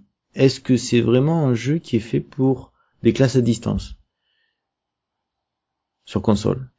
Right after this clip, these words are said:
Est-ce que sur console, les classes à distance sont pas, le, le feeling est, est moins,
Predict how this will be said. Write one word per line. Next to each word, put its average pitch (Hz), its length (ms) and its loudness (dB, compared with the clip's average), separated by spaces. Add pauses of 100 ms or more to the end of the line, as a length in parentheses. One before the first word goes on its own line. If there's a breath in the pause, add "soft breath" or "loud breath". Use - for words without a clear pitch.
Est-ce - 120 -16
que 127 100 2
sur - 180 -2
console, 139 340 4
les 123 140 4
classes 123 300 0
à 117 40 4
distance 131 800 -2
sont 110 460 -4
pas, 110 1120 2
le, 104 160 2
le 104 140 6
feeling 131 400 4
est, 107 480 4
est 110 40 -4
moins, 110 220 0